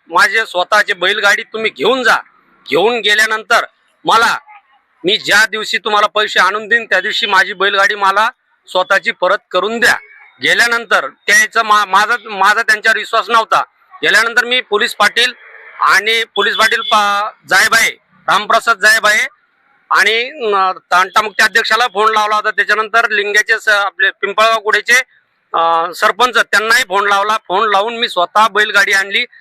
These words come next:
बैलगाडी आणून माझ्या सध्या शेतामध्ये आहे. त्याच्यानंतर त्याने पोलीस स्टेशन किनगराजा येथे माझ्यासाठी, माझ्यावर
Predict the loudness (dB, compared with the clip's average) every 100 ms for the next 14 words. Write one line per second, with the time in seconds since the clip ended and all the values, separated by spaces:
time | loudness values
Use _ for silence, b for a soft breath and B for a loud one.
0 | B B -2 2 2 2 0 -2 0 0
1 | 0 -2 -4 -2 -2 0 -2 -2 0 2
2 | 0 0 -6 _ _ _ _ -6 -2 0
3 | 0 0 0 2 0 -2 -2 -2 0 0
4 | 0 -2 b b b -4 0 2 2 2
5 | 0 0 0 0 0 0 -2 -2 -4 0
6 | 2 2 -2